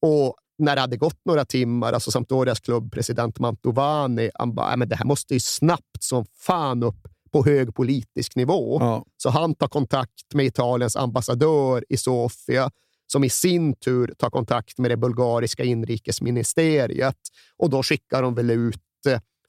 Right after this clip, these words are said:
Speaker 1: hårdhudad polis. Då är det insatsstyrkor och sånt
Speaker 2: Ja.
Speaker 1: på gatorna. Och då blir det väl lite mer ordning, lite lugnare. Men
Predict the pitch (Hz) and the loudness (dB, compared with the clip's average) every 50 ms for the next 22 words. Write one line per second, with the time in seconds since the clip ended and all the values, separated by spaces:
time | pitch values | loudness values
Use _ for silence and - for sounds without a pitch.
0 | - - 180 160 147 139 127 120 117 - 143 127 123 120 120 117 113 110 101 - | 0 2 2 4 4 2 0 0 -2 0 0 0 0 0 0 0 -2 -2 -4 -2
1 | - 135 139 143 135 120 104 - - 139 127 127 - 151 143 127 120 117 - - | -2 0 0 2 0 -2 -4 -4 -2 -2 -2 -2 0 0 0 0 0 -2 -4 -4
2 | - 123 110 - - - - 147 151 139 127 - _ _ - 127 127 120 113 - | -4 -4 -4 -4 -8 -6 0 0 0 0 0 -4 _ _ -4 -2 -2 0 0 -2
3 | 127 127 123 120 104 _ _ - 120 120 117 113 143 120 131 123 120 110 - - | -2 -2 -2 -2 -4 _ _ -2 0 0 2 2 2 2 2 0 0 -2 -6 -10
4 | _ - 127 117 117 117 - _ _ _ _ _ - - 175 147 151 131 127 139 | _ -6 -4 -4 -4 -4 -6 _ _ _ _ _ -2 0 2 2 2 2 2 0
5 | 131 131 123 123 123 117 - _ _ _ - 156 156 165 160 156 139 117 - - | 0 0 0 0 0 -2 -2 _ _ _ 0 2 2 2 2 0 -2 -4 -8 -12
6 | _ _ _ _ _ - 180 147 123 - _ _ _ _ _ - 147 147 135 127 | _ _ _ _ _ 0 2 2 2 -2 _ _ _ _ _ 0 2 2 2 2
7 | 120 117 123 120 117 110 110 110 - - 120 120 113 113 113 120 113 _ _ - | 2 2 2 0 0 0 -2 -2 0 0 0 2 2 0 -2 -4 -6 _ _ -2
8 | - 151 143 127 110 - _ - 139 127 135 139 123 113 110 117 131 156 180 180 | 0 2 2 2 -2 -6 _ -2 0 2 2 2 2 0 0 0 0 0 0 0
9 | 139 110 117 - - _ _ _ _ _ _ _ _ _ _ _ _ _ _ - | 0 -2 -2 -4 -6 _ _ _ _ _ _ _ _ _ _ _ _ _ _ -2
10 | 208 165 165 160 156 147 143 131 131 131 | 2 2 2 4 2 0 0 0 -2 -4